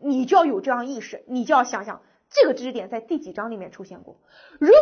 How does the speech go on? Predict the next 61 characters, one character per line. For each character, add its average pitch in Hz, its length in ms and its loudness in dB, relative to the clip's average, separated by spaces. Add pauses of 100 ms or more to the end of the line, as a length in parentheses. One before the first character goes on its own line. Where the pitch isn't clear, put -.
果 339 100 6
说 349 580 2
你 269 200 -2
不 359 160 -2
能 285 160 -2
给 254 140 -6
自 262 140 -14
己 214 120 -14
一 196 60 -14
个 220 80 -8
明 208 240 -10
晰 285 140 -8
的 233 100 -6
答 185 100 -8
案， 196 240 -12
那 277 80 -6
就 262 100 -4
证 269 200 0
明 208 160 -12
你 196 80 -14
思 - 200 -14
路 220 140 -10
是 - 100 -20
混 226 180 -16
乱 190 120 -20 (100)
的。 - 60 -20 (1000)
来， 294 220 0
三 381 200 -4
大 311 120 -4
规 285 200 -4
律， - 220 -10 (480)
对 494 280 8
立 403 100 8
统 226 180 -8
一 294 120 -6
规 370 180 2
律、 339 160 -2
质 - 260 -8
量 330 220 0
互 440 160 0
变 233 220 -2
规 226 140 0
律、 240 280 -8
否 233 200 2
定 254 180 -8
之 277 160 -6
否 - 300 -6
定 220 120 -10
规 208 180 -6
律。 208 220 -14
我 240 240 2
们 226 260 2
来 214 200 0
看 - 320 -8 (160)
第 285 200 -8
一 277 40 -8
个 - 100 -6
规 196 200 -8
律， 196 220 -14 (440)
对 320 240 -2
立 247 280 -10